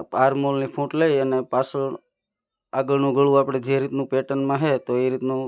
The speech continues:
રાઉન્ડ હોય તો રાઉન્ડ આવી રીતે આર્મહોલની લાઈન દોરી દેવાની.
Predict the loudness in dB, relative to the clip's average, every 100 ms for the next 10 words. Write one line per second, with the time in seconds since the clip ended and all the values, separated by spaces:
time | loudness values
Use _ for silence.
0 | -10 -6 0 2 2 0 0 0 2 2
1 | -2 -6 -6 -4 -4 0 2 2 0 -2
2 | -2 0 0 -2 -4 -4 -6 -6 -8